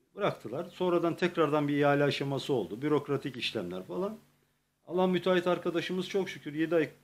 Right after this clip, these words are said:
gibi kısa bir sürede okulumuzu bitirdi. Şu an bitmiş vaziyette okulumuz. Nasip olursa da dokuz Eylül pazartesi günü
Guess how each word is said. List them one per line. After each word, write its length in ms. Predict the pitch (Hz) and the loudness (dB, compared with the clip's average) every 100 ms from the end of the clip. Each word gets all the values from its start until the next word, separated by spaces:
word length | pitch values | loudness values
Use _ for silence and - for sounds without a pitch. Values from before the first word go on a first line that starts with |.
| _ _ | _ _
gibi 160 | 139 135 | -12 -12
kısa 240 | - 175 | -6 -4
bir 60 | 143 | -4
sürede 320 | - 147 151 | -2 -2 -2
okulumuzu 500 | 170 - 165 185 202 | -4 -2 -2 -4 -4
bitirdi. 380 | 196 143 113 170 - | -4 -2 -2 -6 -8
Şu 180 | - | -2
an 140 | 175 170 | -2 0
bitmiş 340 | 170 180 175 | -4 -6 -4
vaziyette 380 | 131 107 104 - | -4 -2 -4 -2
okulumuz. 500 | 185 208 202 202 - 170 | -4 -2 -6 -6 -12 -12
Nasip 260 | 175 170 | -6 2
olursa 360 | 170 160 - 139 | 2 2 0 0
da 140 | 143 | 2
dokuz 280 | 160 170 139 | 0 -2 2
Eylül 240 | 123 120 | 2 2
pazartesi 600 | 113 151 151 139 123 - | 0 2 2 2 -2 -8
günü 220 | 110 139 | -4 -4